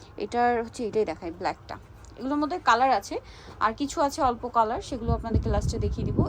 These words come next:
এই যেগুলো কালার আছে এগুলো ফার্স্টে দেখাচ্ছি। যেমন এটাতে আপনারা কালার পাবেন, এটা ব্ল্যাক, ব্ল্যাক না? হ্যাঁ, মানে একটু ব্ল্যাকিশ টাইপের। এটা হচ্ছে জামা, সালোয়ার না দেখিয়ে দিই ভাই এটার। এগুলো খুবই সিল্কি, খুবই স্মুথ হয় কাপড়গুলো।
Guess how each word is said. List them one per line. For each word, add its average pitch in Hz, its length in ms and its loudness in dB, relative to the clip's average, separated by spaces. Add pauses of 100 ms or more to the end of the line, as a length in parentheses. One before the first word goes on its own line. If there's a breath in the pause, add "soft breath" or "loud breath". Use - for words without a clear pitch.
এই - 120 2
যেগুলো 220 300 4
কালার 233 300 4
আছে 247 160 0
এগুলো 240 140 2
ফার্স্টে - 280 0
দেখাচ্ছি। - 420 -4 (480 loud breath)
যেমন 226 200 -4
এটাতে 226 220 -4
আপনারা 247 240 -4
কালার 220 300 2
পাবেন, 226 300 0
এটা 240 180 0
ব্ল্যাক, 208 300 0 (420 loud breath)
ব্ল্যাক 240 240 2
না? - 80 -2 (280)
হ্যাঁ, 190 100 -10
মানে 240 120 0
একটু 294 140 0
ব্ল্যাকিশ 226 440 4
টাইপের। - 280 -6 (500 loud breath)
এটা - 180 -2
হচ্ছে 262 200 -4
জামা, 214 400 0
সালোয়ার 247 360 2
না 196 100 -4
দেখিয়ে 151 280 -12
দিই - 140 -16
ভাই 185 100 -10
এটার। - 160 -14 (1900)
এগুলো 220 180 -6
খুবই 254 460 -4
সিল্কি, 240 600 -8
খুবই 254 240 -6
স্মুথ 247 460 2
হয় 208 200 -4
কাপড়গুলো। 190 580 -4